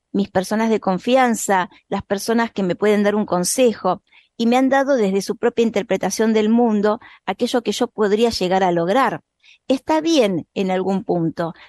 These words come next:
pero cuando vamos creciendo tengo que aprender a soltar esas definiciones para definirme a mí misma. Y el quién soy forma parte de una gran definición que tiene que venir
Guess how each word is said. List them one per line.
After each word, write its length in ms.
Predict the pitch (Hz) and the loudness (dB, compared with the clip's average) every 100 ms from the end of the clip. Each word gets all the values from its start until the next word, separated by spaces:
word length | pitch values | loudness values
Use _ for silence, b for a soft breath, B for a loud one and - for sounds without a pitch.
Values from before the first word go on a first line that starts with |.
| - | -2
pero 160 | 175 | -2
cuando 240 | 175 185 196 | 0 0 2
vamos 300 | 262 277 - | 2 2 2
creciendo 480 | 240 233 277 277 269 | -2 0 0 2 2
tengo 240 | 220 220 | 0 -2
que 80 | 233 | -4
aprender 380 | 233 190 208 220 | -4 0 0 0
a 20 | |
soltar 440 | - 180 - 214 | -2 -4 -2 -2
esas 260 | 214 - 185 | -2 -4 -4
definiciones 720 | 185 175 185 - 220 226 233 | -4 -2 -4 -2 0 0 0
para 260 | 196 175 | 0 -2
definirme 480 | 160 - 185 202 214 | -2 -4 -4 -2 0
a 20 | |
mí 140 | 202 202 | 0 2
misma. 480 | 269 240 202 165 - _ _ _ _ _ _ | 2 2 0 -4 -6 _ _ _ _ _ _
Y 100 | - | -2
el 160 | 220 - | -2 0
quién 220 | 285 285 | 2 2
soy 340 | - 269 269 | 2 2 0
forma 360 | - 240 240 226 | 0 -2 0 0
parte 360 | 220 226 - | -2 -2 0
de 100 | 220 | 2
una 200 | 202 208 | 2 0
gran 260 | 202 277 302 | 0 2 2
definición 800 | 254 - 196 190 - 196 202 233 b b | 0 -2 -4 -4 0 0 0 -2 b b
que 140 | - 190 | -6 -2
tiene 260 | 302 339 | 0 0
que 140 | - 202 | 0 0
venir 420 | 185 202 240 269 | 2 2 2 0